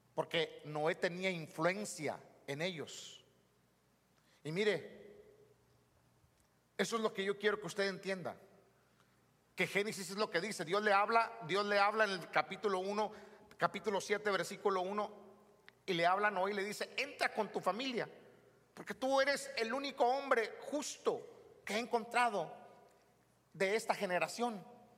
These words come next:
Cuando Dios le dijo a Noé que construyera un arca, no solo salvó a Noé, sino que salvó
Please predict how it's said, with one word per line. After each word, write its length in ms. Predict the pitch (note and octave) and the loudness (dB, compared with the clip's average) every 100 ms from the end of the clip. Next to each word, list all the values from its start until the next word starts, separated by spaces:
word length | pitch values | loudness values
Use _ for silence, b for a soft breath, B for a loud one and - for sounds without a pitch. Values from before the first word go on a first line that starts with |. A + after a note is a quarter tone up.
| _ _ _ _ _ _ _ _ _ _ _ _ _ _ _ _ - | _ _ _ _ _ _ _ _ _ _ _ _ _ _ _ _ -16
Cuando 240 | - G3+ F#3 | 2 2 4
Dios 160 | A3 | 4
le 80 | C#4+ | 4
dijo 240 | C#4+ C#4 C4+ | 2 4 4
a 60 | |
Noé 400 | A#3 A3 A3+ A3+ - - - - - - _ _ _ _ _ _ _ _ | 6 4 4 0 -8 -16 -18 -20 -20 -20 _ _ _ _ _ _ _ _
que 140 | - F#3+ | 0 0
construyera 600 | F3+ F3+ F3+ G#3+ A#3+ A#3 - | 2 -2 0 4 4 4 -2
un 180 | A#3 A#3 | -2 4
arca, 500 | B3 B3 - A#3+ A3+ - - - - _ b b b b _ _ - | 4 4 4 4 4 -10 -16 -20 -20 _ b b b b _ _ -14
no 260 | D#3+ A#3+ | 0 0
solo 240 | - A#3+ A#3 | 2 0 2
salvó 340 | G3+ F#3 G#3 | 0 2 2
a 60 | G3+ | 2
Noé, 260 | G3+ G#3+ | 2 0
sino 300 | - E3+ F#3+ | -2 -2 -2
que 560 | G#3 G#3+ - - - - | 0 -2 -4 -18 -20 -20
salvó 1040 | - - E3+ D3+ D3+ B3 - - - - | -16 2 2 2 0 0 0 -10 -18 -20